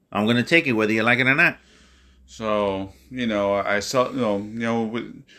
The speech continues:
Speaker 2: but there are some hip hop artists that, you know, do talk about the dangers of that, you know, a la Scarface, you know,
Speaker 1: Mm-hmm.
Speaker 2: you're, you're gonna get real high, but then, um,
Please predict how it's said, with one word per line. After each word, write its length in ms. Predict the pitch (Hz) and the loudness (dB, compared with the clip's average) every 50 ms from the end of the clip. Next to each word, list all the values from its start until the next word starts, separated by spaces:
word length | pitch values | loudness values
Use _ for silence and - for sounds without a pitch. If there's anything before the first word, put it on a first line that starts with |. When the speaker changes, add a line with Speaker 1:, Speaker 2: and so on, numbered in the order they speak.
| - - _ _ | -20 -20 _ _
Speaker 2:
but 140 | - 170 165 | 0 0 4
there 140 | 180 202 202 | 6 8 8
are 220 | 202 208 208 196 | 8 8 6 4
some 260 | 185 - 190 170 156 | 0 -2 -4 -4 -2
hip 180 | 160 156 139 - | 0 0 0 -2
hop 240 | 139 139 131 127 123 | -2 -4 -4 -2 0
artists 380 | 127 120 120 117 117 110 - - | 0 0 2 2 0 -4 -6 -4
that, 300 | 123 113 110 95 - - | -4 -4 -4 -4 -6 -4
you 100 | 131 120 | -4 -2
know, 220 | 113 110 107 107 | -2 -2 -4 -4
do 360 | 101 98 - 147 151 143 127 | -6 -4 -2 0 2 2 2
talk 360 | 120 - - 120 127 123 - 120 | 0 -4 -8 -6 -6 -6 -6 -8
about 300 | 113 110 113 107 107 107 | -4 0 0 0 2 0
the 100 | 110 104 | -4 0
dangers 560 | - 113 117 123 120 113 104 98 101 90 95 | 2 2 2 2 2 0 -2 -4 -6 -4 -4
of 120 | 95 85 87 | -6 -6 -6
that, 220 | 90 87 87 85 | -8 -8 -8 -8
you 80 | 110 107 | -6 -6
know, 140 | 98 92 - - | -6 -6 2 4
a 120 | 107 101 | 4 4
la 120 | 98 95 | 4 -2
Scarface, 760 | 95 - - - - 113 110 98 - - 95 85 85 82 - | -8 -10 -12 -6 -2 0 0 0 -2 -6 -12 -12 -12 -14 -16
you 80 | - 87 | -16 -12
know, 120 | 87 104 120 | -8 -6 -6
Speaker 1:
Mm-hmm. 120 | 127 127 | -6 -4
Speaker 2:
you're, 160 | - 151 156 | -6 -6 -6
you're 120 | 87 90 92 | -8 -8 -8
gonna 180 | 98 92 92 | -6 -6 -6
get 180 | 90 98 95 92 | -4 -4 -4 -4
real 220 | 92 92 95 92 | -4 -4 -4 -6
high, 460 | 92 107 113 110 110 104 98 98 98 | -4 0 2 4 4 4 2 0 -4
but 180 | 90 92 87 82 | -6 -8 -10 -10
then, 340 | 87 85 85 87 87 85 - _ _ _ _ _ _ _ _ _ _ _ _ _ - | -10 -10 -8 -8 -10 -10 -12 _ _ _ _ _ _ _ _ _ _ _ _ _ -10
um, 1200 | - 95 92 92 92 92 90 87 87 87 87 85 85 85 85 82 82 85 82 82 82 87 90 | -6 -4 -2 -2 0 0 0 -2 -2 -2 -4 -4 -4 -6 -6 -8 -8 -8 -8 -10 -12 -12 -16